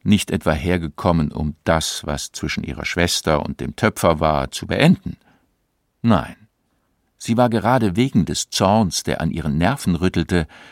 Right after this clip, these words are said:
noch zu keiner Entscheidung gekommen. Und so war sie hergekommen, um sich selbst ein Bild zu machen, um abzuwägen, ob das Leben, das die eine von ihnen ersehnte,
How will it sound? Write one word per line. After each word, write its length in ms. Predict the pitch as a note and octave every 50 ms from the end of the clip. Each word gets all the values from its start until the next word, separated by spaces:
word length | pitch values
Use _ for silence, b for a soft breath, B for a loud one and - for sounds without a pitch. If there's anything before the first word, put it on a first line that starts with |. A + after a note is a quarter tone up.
| B B B B B B
noch 160 | G2 G2+ F#2
zu 120 | - - -
keiner 260 | - F#2+ D#2+ D2 C#2
Entscheidung 460 | - D#2 - - C#3 G3+ F#3 - D2
gekommen. 480 | - - - - - - - - - - _ _ _ _ _ _ _ _ _ _ _ _ _ _ _ _ _ _ _ _ _ _ _ _ _
Und 160 | G#2+ G#2 G2
so 180 | - C3+ E3 E3+
war 140 | D#3 C3+
sie 100 | A#2+ G#2+
hergekommen, 680 | F#2 F2 F#2+ A2+ C3+ F3+ D#3+ - - F3+ F#3 F3+ F3 -
um 120 | - G#2+
sich 220 | F#2 G2 F#2 D#2+ -
selbst 400 | - G#2+ C#3 F3 - - - -
ein 160 | F#2 F2 D2+
Bild 240 | - F2 C2+ B1 -
zu 140 | - D#2 C#2
machen, 340 | C2 B1+ B1 - - - _ _ _ _ _ _ _ _ _ _ _ _ _
um 180 | - F#2 F#3+ -
abzuwägen, 760 | C#3+ D3+ - _ - - D#3+ C#3+ D3+ D#3 D#3 D3+ D3+ D3 B2+ b b b b b b b b b b b b _
ob 200 | B2+ - _ -
das 220 | A2+ G#2 - -
Leben, 420 | G#2 G2+ A#2+ D3+ F#3+ G#3 A3 G3+ -
das 220 | - C#3 - -
die 120 | - - - _
eine 300 | - A2 C3+ F3+ G3+ G#3
von 240 | F#3+ - - C#3+ -
ihnen 300 | - - C#3+ D3+ C#3+ -
ersehnte, 720 | E3 - G#2+ G2+ F2+ F#2+ A#2 B2 B2 A2 - - G#2+ G2 F#2